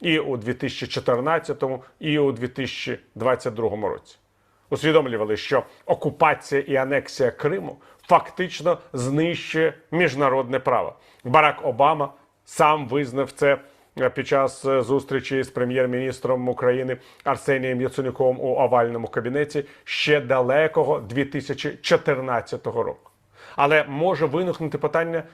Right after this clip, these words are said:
чому тоді Сполучені Штати не діяли більш активно? Чому вони не допомагали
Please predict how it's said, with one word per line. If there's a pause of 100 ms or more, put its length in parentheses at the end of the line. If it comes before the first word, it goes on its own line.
(220)
чому
тоді
Сполучені
Штати (240)
не
діяли (240)
більш
активно? (220)
Чому
вони (280)
не
допомагали